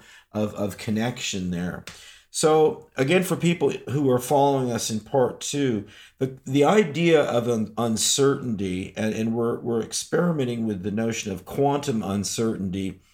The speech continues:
applied to the Newtonian level of stuff we can pick up, and also the cultural social level, seeing how quantumness works across, uh, very different scales of, of operation.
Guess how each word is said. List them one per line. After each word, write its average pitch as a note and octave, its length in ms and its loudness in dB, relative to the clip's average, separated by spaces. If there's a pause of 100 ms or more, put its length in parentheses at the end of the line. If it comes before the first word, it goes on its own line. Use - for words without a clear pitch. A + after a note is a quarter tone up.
(380)
applied A2+ 760 2
to G#2+ 520 -2 (360)
the A#2+ 80 0
Newtonian A2+ 840 2
level G#2 440 -2
of F2 100 -4
stuff - 340 -4
we G#2 80 -2
can F#2 220 -6
pick - 240 -6
up, G#2 380 0 (180)
and D3 160 -4
also E3 400 4
the A2 120 -2
cultural B2+ 500 0
social A#2 500 -2
level, E2+ 420 -6 (280)
seeing D3 420 0
how A#2 220 -2
quantumness A2 1120 -4 (240)
works - 640 -2 (180)
across, G#2+ 600 -2 (300)
uh, G#2 240 0
very B2 400 2
different A#2 580 -2
scales - 840 -2
of, F2 240 -6
of F#2 180 -6
operation. G2 800 -2